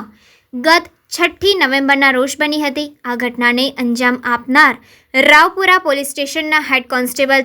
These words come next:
તેમજ તેમના ભાણેજ અને મિત્રની ધરપકડ કરવામાં આવી હતી. બનાવ સંબંધિત ખાતાકીય તપાસના અંતે હેડ કોન્સ્ટેબલને ફરજ ઉપરથી સસ્પેન્ડ કરવામાં આવ્યા હતા. ડભોઈ તાલુકાના કુંઢેલા પાસેના મહમ્મદપુરા ગામમાં રહેતો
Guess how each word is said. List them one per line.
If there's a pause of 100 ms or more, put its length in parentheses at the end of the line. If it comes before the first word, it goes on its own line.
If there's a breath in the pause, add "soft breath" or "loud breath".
(120)
તેમજ (220)
તેમના (140)
ભાણેજ (140)
અને (520 loud breath)
મિત્રની
ધરપકડ
કરવામાં
આવી
હતી. (360 soft breath)
બનાવ
સંબંધિત (140)
ખાતાકીય
તપાસના (140)
અંતે (300)
હેડ
કોન્સ્ટેબલને
ફરજ
ઉપરથી
સસ્પેન્ડ
કરવામાં
આવ્યા
હતા. (480 soft breath)
ડભોઈ
તાલુકાના
કુંઢેલા
પાસેના (240)
મહમ્મદપુરા
ગામમાં
રહેતો